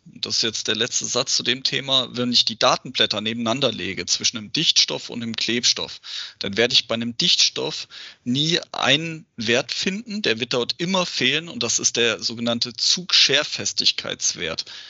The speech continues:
Das ist also der Wert, den zwei verklebte Körper sozusagen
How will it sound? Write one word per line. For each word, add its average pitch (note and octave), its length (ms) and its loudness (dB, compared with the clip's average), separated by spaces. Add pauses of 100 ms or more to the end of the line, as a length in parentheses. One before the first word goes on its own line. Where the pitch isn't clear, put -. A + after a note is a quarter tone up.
(160)
Das G#2+ 140 -6
ist A2+ 80 0
also A2+ 220 0
der A2 260 2
Wert, A#2 420 2
den B2 140 -4
zwei A2+ 300 0
verklebte - 580 -2
Körper C3+ 560 0
sozusagen A#2+ 840 2